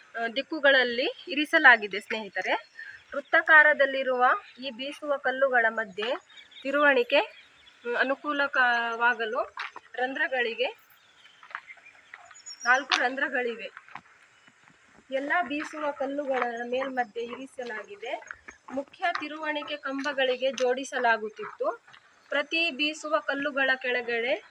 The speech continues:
ಮದ್ದಿನ ಪುಡಿಗಳನ್ನು, ಆ, ಸಂಗ್ರಹಿಸಲು ಸಣ್ಣ ಕೋಣೆಗಳಿಗೆ ಅಂತರದಲ್ಲಿ ಮದ್ದಿನ ಪುಡಿಗಳನ್ನು ಇಲ್ಲಿಂದ ಅರಮನೆಯ ಹತ್ತಿರ ಇರುವ ಮದ್ದಿನ ಮನೆಗಳಿಗೆ ಸಾಗಿಸಲಾಗುತ್ತಿತ್ತು.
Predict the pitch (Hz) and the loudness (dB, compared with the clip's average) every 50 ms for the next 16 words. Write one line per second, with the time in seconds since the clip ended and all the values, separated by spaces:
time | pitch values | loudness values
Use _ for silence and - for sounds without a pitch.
0 | _ _ 240 240 247 226 220 285 285 294 285 339 427 453 - - - - - 269 | _ _ 0 2 2 2 2 -2 -2 2 2 2 2 0 -6 -16 -16 -12 -6 -4
1 | 240 285 269 262 254 240 233 226 233 269 415 587 - - - - - - - - | -2 0 4 6 6 6 6 6 4 2 0 -2 -2 -8 -12 -2 0 0 -2 -2
2 | - - - 240 233 233 233 226 233 226 226 - - 269 269 269 269 247 240 254 | -6 -8 -4 -2 -2 0 0 0 -2 -2 -4 -4 -6 -4 -2 0 2 2 2 0
3 | 247 - 247 262 294 370 - - 349 294 302 320 349 403 403 - - - - - | 0 -4 -4 -4 -4 -8 -6 -2 -2 -2 2 2 0 0 0 -6 -14 -20 -20 -20
4 | - - - - - - - - 294 302 320 320 302 262 262 247 240 233 254 359 | -20 -20 -16 -14 -14 -10 -4 -2 0 0 0 0 0 0 0 0 0 0 -2 -4
5 | 523 523 - - - 262 285 294 - 339 330 311 285 233 247 254 240 240 269 349 | -6 -6 -8 -6 -6 -6 -4 0 0 0 0 0 -2 -2 -2 -2 -2 -4 -4 -6
6 | 453 403 285 269 247 247 311 330 339 349 - 302 302 277 302 277 269 262 240 220 | -4 -6 -6 -8 -8 -8 -4 -2 -2 -2 -2 -8 -12 -12 -6 -4 -2 -2 -2 -2
7 | 202 208 208 240 285 254 - - - 277 269 285 311 339 349 330 320 349 349 311 | -4 -6 -6 -4 -4 -4 -6 -10 -14 -12 -10 -10 -8 -8 -6 0 2 4 4 4
8 | 277 277 285 294 285 294 285 294 294 302 285 262 - _ - 285 294 285 269 269 | 4 2 -2 -4 -6 -6 -6 -6 -6 -6 -8 -10 -14 _ -14 -12 -10 -10 -10 -8
9 | 240 226 214 208 220 269 359 - - - _ _ - - - - _ - 240 262 | -6 -6 -4 -2 -2 -4 -4 -6 -10 -20 _ _ -18 -18 -18 -18 _ -2 -2 -2
10 | 254 240 294 311 311 320 359 - 330 - - - 247 262 269 277 - 262 254 254 | 0 2 0 2 6 6 6 6 4 0 -6 -4 -2 2 4 4 4 6 4 4
11 | 254 247 302 403 - - 320 277 269 262 277 262 - 262 247 240 226 220 208 214 | 4 2 0 -2 6 10 10 10 10 8 4 -4 -6 0 4 4 4 4 2 -4
12 | 196 - 196 196 _ - 190 | -10 -12 -14 -14 _ -12 -12